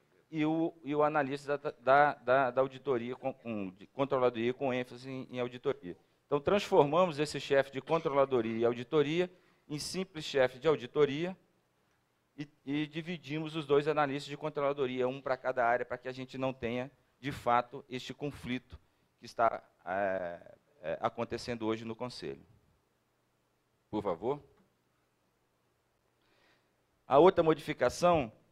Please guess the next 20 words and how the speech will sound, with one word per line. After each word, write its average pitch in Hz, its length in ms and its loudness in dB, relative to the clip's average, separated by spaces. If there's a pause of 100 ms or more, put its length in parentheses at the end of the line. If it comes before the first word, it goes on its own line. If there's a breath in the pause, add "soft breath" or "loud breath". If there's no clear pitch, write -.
é 135 100 -8
com 147 120 -6
relação 151 500 0
ao 151 100 2
nome 147 280 0
da 143 80 2
gerência 147 420 -6
técnica. 92 600 -4
Todos 143 220 -2
sabem 143 280 2
que 156 100 -14
todo 156 280 -8
o - 40 -12
processo 123 540 0
do, 107 440 -4 (280)
do 101 340 -6
Centro 117 280 -6
de - 40 -16
Serviços 104 380 -6
Compartilhados, 104 840 -2